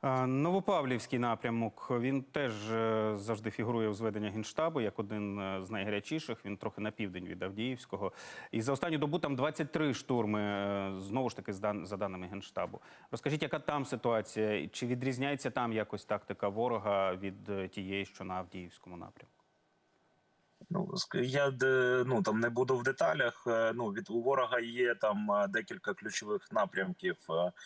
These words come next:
Speaker 2: е, Часів Яр, е, Авдіївський напрямок і нап-, і Вугледар. Е, відповідно, вони в залежності, ну, скажімо, іноді нам вдається щось зробити.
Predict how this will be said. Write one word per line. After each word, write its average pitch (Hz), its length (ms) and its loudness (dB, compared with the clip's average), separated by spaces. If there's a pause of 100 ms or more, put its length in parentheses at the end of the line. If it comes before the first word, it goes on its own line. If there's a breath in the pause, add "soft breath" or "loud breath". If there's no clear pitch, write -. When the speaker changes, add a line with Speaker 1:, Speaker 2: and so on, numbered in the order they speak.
(320 loud breath)
Speaker 2:
е, 87 680 6
Часів 117 540 0
Яр, 107 420 4
е, 95 120 2 (380)
Авдіївський 185 600 -2
напрямок 92 680 2
і 87 260 -2
нап-, 90 320 -2
і 98 140 -6
Вугледар. 151 560 2 (500)
Е, 95 400 4
відповідно, 107 580 2
вони 104 220 4
в 98 60 2
залежності, 101 720 2 (640)
ну, 107 100 -2
скажімо, 98 520 2
іноді 104 360 -2
нам 104 180 2
вдається 190 480 0
щось - 300 2
зробити. 95 720 0